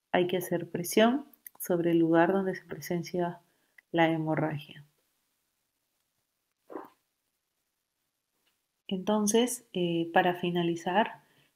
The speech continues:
es necesario, ¿no? grabarnos y llevarnos estos tres puntos importantes a realizar, ¿no? frente a un accidente de tránsito.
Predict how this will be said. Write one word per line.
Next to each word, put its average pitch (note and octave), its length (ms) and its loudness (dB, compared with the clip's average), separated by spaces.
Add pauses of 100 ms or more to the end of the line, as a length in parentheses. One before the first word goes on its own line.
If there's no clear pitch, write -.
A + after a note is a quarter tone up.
(100)
es F#3+ 160 0
necesario, F3+ 840 0 (140)
¿no? F#3+ 420 -2
grabarnos G#3 1080 2 (160)
y F3 100 -4
llevarnos F3+ 640 2 (180)
estos - 360 -8
tres F#3+ 260 -4
puntos G#3 480 -2
importantes F#3+ 920 -2 (540)
a G3 140 0
realizar, F3+ 720 2
¿no? G3 320 -6
frente F#3 320 -4
a F3+ 80 0
un F3+ 180 -2
accidente F3 540 -2
de D#3+ 160 -2
tránsito. E3 580 -6